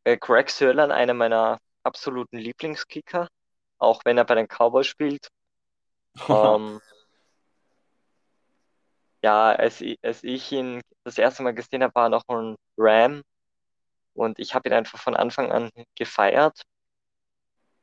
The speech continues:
Speaker 1: und hab ihn auch immer supportet und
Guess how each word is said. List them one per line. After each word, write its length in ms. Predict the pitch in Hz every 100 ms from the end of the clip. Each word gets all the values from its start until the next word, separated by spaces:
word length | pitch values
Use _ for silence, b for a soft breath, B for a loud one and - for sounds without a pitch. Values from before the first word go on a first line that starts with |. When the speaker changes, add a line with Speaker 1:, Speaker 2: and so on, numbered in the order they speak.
| _ -
Speaker 1:
und 480 | 107 104 104 104 - - -
hab 180 | 113 113
ihn 80 |
auch 120 | 113 127
immer 180 | 120
supportet 720 | 120 123 - 110 117 - 143 -
und 480 | - 107 107 107